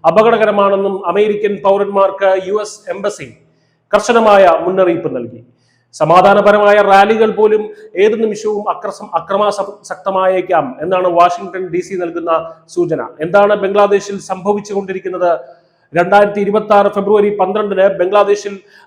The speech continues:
പാർലമെന്റ് തെരഞ്ഞെടുപ്പും ദേശീയ റഫറൻഡവും ഒരുമിച്ച് നടക്കുകയാണ്. ഇതിന്റെ ഷെഡ്യൂൾ പ്രഖ്യാപിച്ചതിന് പിന്നാലെയാണ് അമേരിക്ക സുരക്ഷാ മുന്നറിയിപ്പ്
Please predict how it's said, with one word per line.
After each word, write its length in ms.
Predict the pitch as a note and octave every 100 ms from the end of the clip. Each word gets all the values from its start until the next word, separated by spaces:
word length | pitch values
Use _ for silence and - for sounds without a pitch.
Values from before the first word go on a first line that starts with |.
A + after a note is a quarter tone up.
| -
പാർലമെന്റ് 560 | F#3 G#3 A3 A3 G#3+ G3
തെരഞ്ഞെടുപ്പും 540 | G3 G3+ G3 G3+ G3+
ദേശീയ 520 | F3+ G3+ - - A3
റഫറൻഡവും 680 | F#3+ F#3 - A3 G#3 G3+ F3+ - - _ -
ഒരുമിച്ച് 360 | F#3 A#3+ - G3+
നടക്കുകയാണ്. 560 | F3 D#3+ C#3+ B2 A2 - _ _ _ _ _
ഇതിന്റെ 640 | D3 G3+ G3+ G3+ - - - G3+
ഷെഡ്യൂൾ 280 | G3+ A#3+
പ്രഖ്യാപിച്ചതിന് 680 | G#3+ G#3 G#3+ G#3 G#3+ G#3+ G#3
പിന്നാലെയാണ് 640 | G#3 G#3 A3 A3 G3+ G3
അമേരിക്ക 640 | G3+ F#3+ G3+ G#3 G#3 G3+ F#3 - - -
സുരക്ഷാ 400 | G#3+ A3 - A3+
മുന്നറിയിപ്പ് 680 | G3 G3+ G#3 G3+ F3+ D3+ B2